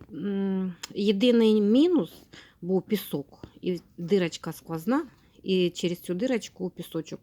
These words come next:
проходив. Ну, це були такі вже мілочі, я просто бачила, наскільки йому зручно в них. Так, моделька розрахована на повну ніжку. Ось на підйомчику, щоб не було нічого, не,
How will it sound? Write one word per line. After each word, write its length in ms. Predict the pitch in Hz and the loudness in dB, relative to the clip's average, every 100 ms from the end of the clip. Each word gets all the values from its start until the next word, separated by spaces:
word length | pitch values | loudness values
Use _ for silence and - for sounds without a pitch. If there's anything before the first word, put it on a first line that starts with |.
| - | -14
проходив. 380 | 170 160 170 | -12 -8 -4
Ну, 80 | 202 | -4
це 140 | 220 247 | -4 -6
були 240 | 214 240 | -2 -2
такі 280 | - 233 226 | -4 -8 -4
вже 160 | 185 | -2
мілочі, 420 | 170 170 151 151 175 | 0 -2 -4 -6 -8
я 40 | |
просто 260 | 170 180 196 | -8 -10 -6
бачила, 360 | 247 247 196 | -6 -4 -6
наскільки 420 | 175 170 190 - | -6 -8 -14 -8
йому 180 | 180 175 | -4 -4
зручно 440 | 156 151 - - 160 | -6 -12 -14 -12 -10
в 60 | |
них. 180 | 160 165 _ - - - - _ _ | -10 -12 _ -20 -20 -20 -20 _ _
Так, 200 | - 180 | -4 -2
моделька 360 | 175 170 190 196 | 0 0 0 0
розрахована 760 | 180 165 170 - 277 269 190 165 | -2 -2 -4 0 0 0 0 0
на 160 | 165 | -2
повну 420 | 151 185 208 233 | -2 -2 2 2
ніжку. 580 | 226 175 147 - - 156 143 - - _ - - - - - - - - - _ _ | 2 0 -2 -6 -14 -16 -16 -20 -20 _ -20 -20 -20 -12 -8 -4 0 -2 -4 _ _
Ось 260 | 160 165 - | -8 -8 -6
на 100 | 170 | -6
підйомчику, 840 | - - 170 254 277 - 185 160 | -4 -2 0 0 -2 -6 -14 -16
щоб 160 | - 170 | -16 -12
не 120 | 170 | -12
було 320 | 160 180 226 | -10 -8 -4
нічого, 560 | 220 202 - 170 151 151 | -4 -4 -6 -4 -6 -4
не, 180 | 160 | -4